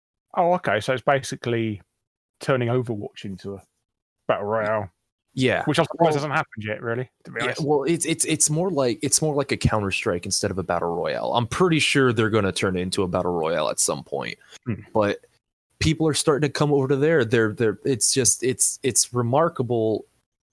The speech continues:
Speaker 2: of how fast people, when, when they look at something, they, they can start noticing if it is an actual good game, and then
Speaker 1: Hmm.
Speaker 2: they'll start going away from it. And so, uh, I have a friend at work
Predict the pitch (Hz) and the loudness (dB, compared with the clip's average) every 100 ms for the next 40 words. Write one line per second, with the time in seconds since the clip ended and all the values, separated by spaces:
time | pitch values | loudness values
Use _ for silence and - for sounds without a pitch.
0 | _ _ _ _ 120 107 139 123 - 131 | _ _ _ _ -6 -2 0 0 0 2
1 | 113 107 - 127 113 113 110 110 117 107 | 4 2 0 -2 -2 0 0 0 -2 0
2 | 101 107 135 165 - 131 110 135 123 120 | 2 2 0 2 2 0 2 0 0 0
3 | 110 107 - 117 - 110 110 98 - 117 | 0 0 -4 -6 -2 -2 0 0 2 2
4 | 113 110 113 120 113 131 117 - 110 113 | 2 2 2 2 0 0 -2 -2 -2 0
5 | 104 92 - 95 - 101 110 - 113 104 | 0 0 0 -2 2 0 0 -4 -2 -2
6 | 101 101 92 95 117 - - - - 117 | -2 -2 -2 -2 -6 -10 -16 -12 -2 0
7 | 113 120 120 - 123 117 117 110 113 120 | 0 0 -2 0 0 0 -2 0 2 2
8 | 117 92 85 - - 117 110 123 110 107 | 0 -4 -6 -8 -8 -2 2 2 2 -2
9 | - _ _ _ _ _ _ _ _ - | -8 _ _ _ _ _ _ _ _ -2
10 | 104 - 107 113 127 117 - 147 147 139 | 0 2 2 4 0 0 0 2 4 2
11 | 127 - _ _ _ 113 113 110 98 107 | -2 -8 _ _ _ -2 2 2 2 0
12 | - | -10